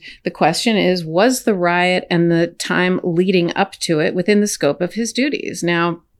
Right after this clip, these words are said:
you know, the, the, and that, that's the one question that came, um, that came before this appellate court, right? They said there were other issues too, but this is the one that was appealed, and it was about Trump.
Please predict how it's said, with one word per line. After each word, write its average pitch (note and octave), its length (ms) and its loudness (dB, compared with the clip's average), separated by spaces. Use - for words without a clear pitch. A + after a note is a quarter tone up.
you F3+ 120 0
know, E3+ 160 4
the, D#3 400 -8
the, D#3+ 180 0
and F3+ 160 2
that, G3 240 0
that's A3 280 0
the G#3 180 2
one G3 320 2
question E3+ 640 -2
that E3 380 -2
came, E3+ 760 2
um, D#3 540 -2
that E3+ 280 -2
came E3+ 240 2
before D#3+ 340 -4
this - 280 -6
appellate - 440 -6
court, - 400 -8
right? D#3 240 -4
They E3 60 -6
said F3 220 -2
there E3 80 0
were - 160 -2
other A3 180 4
issues F#3 320 -2
too, F3 160 -2
but F3 140 -10
this E3+ 120 -6
is E3 140 -6
the D#3 80 -4
one D#3+ 140 -2
that D#3 100 -2
was D3+ 140 -6
appealed, D3 580 -4
and D3+ 140 -4
it - 40 -6
was D3+ 120 -10
about C#3+ 240 -4
Trump. - 320 -10